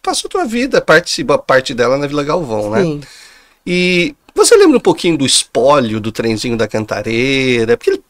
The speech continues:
Speaker 1: assim, ele, ele funcionou até sessenta e cinco, né, oficialmente e tal.
Speaker 2: Sim.
Speaker 1: Você, provavelmente muito criança, não lembra, mas assim, o, a-, aquele espólio, os trilhos, a estação, a transformação que foi feita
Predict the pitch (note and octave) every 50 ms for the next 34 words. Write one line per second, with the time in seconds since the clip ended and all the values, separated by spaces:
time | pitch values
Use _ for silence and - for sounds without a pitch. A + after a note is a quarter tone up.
0 | F4 E4+ F4+ - D4+ G#3+ F3 D#3+ E3+ G3 A3+ - - B3 C4 C4 - F4+ - -
1 | A#3+ A3+ B3 B3 - G3 F#3+ G#3+ A#3 C4+ D4+ C4+ E3+ D#3 - - F3+ - G#3+ G#3
2 | - A3+ - - - - F#3+ D#3+ C3 - - A#2+ B2 B2+ B2 - - - E3+ G#3
3 | G#3 E3 D#3 F3+ A3+ B3 - - - D3+ E3 A#3 C4+ - - - - - - -
4 | - - - F3+ D3+ D3 D#3+ D#3 D#3 - - F3+ F3+ F3+ - F3 D#3 D#3 D3 D3+
5 | D3 D#3+ - - D3 C3 - - - A3+ G#3 F3 E3 F3 F#3+ - - G#3+ B3+ E4
6 | F4 G#3 D#3+ D3+ D#3 E3+ F#3 G#3 G#3+ F#3 F#3 F3 D#3+ D#3 - - G3+ A3 A3+ C#4+
7 | - - C4+ B3+ - B3 B3 G#4 A#4 - - A3+ - C#4+ - - D4+ C#4 C4 A3+
8 | - - _ - F#3 F3+ E3 D3+ C3 A#2+ A#2+ C#3+ D3+ - - - D#3 C#3+ D3+ D#3+
9 | E3+ F3 E3+ D#3 C#3+ C3 A#2 A2+ A#2+ A#2+ A#2+ A#2+ A#2+ A2+ - - - - - -
10 | - - - - A#2+ C3+ - - - B2 B2+ - - - D#3 C#3 D3 D3+ D3+ D3+
11 | C#3 C3 C3 C3 - E3 D3+ - - F3+ E3+ E3 D3+ C#3+ - - - - - F#3
12 | G3+ G#3 G#3 F#3 - E3+ - - D3 C3 - - D#3 D#3+ E3+ E3 - C#3+ C3